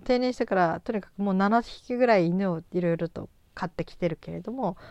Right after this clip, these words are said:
だからいろんな犬見てきてんだけどって、だから犬のことは結構詳しくなったって言うんですよ。それで、あの、公園っていうのは、え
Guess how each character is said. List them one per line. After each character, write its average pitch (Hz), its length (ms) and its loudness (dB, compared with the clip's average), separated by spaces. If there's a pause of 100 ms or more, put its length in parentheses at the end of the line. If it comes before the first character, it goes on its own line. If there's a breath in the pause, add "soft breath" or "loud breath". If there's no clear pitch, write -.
だ - 80 -10
か 196 40 0
ら 185 40 4
い 185 80 2
ろ 214 100 -6
ん 240 100 -4
な 262 60 -2
犬 233 200 0
見 190 120 0
て 175 140 -4
き - 60 -20
て 160 120 -6
ん 156 80 -8
だ 151 100 -10
け 156 120 -10
ど 214 160 -4
っ 247 40 -12
て、 - 160 -8
だ - 140 -2
か 233 100 -4
ら 180 100 -2
犬 220 180 -2
の 359 100 0
こ 302 80 -2
と 247 80 -2
は 170 80 0
結 185 220 0
構 - 80 -10
詳 185 240 -2
し - 80 -14
く - 100 -6
な 156 120 -4
っ - 120 -14
た 151 80 -14
っ - 20 -20
て - 160 -20
言 143 80 -12
う - 20 -14
ん - 20 -14
で 139 40 -14
す - 140 -18
よ。 - 100 -18 (440 loud breath)
そ - 100 -6
れ 165 80 0
で、 165 100 -4
あ 160 80 -4
の、 156 140 -4 (460 loud breath)
公 247 340 4
園 240 140 2
っ - 20 -8
て 220 240 -2
い 220 60 -2
う 208 100 -2
の 151 140 -6
は、 156 240 -4 (840)
え 151 840 -10